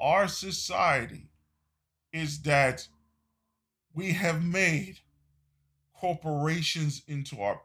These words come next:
parents and our teachers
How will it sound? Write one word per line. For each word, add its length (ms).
parents 880
and 200
our 240
teachers 920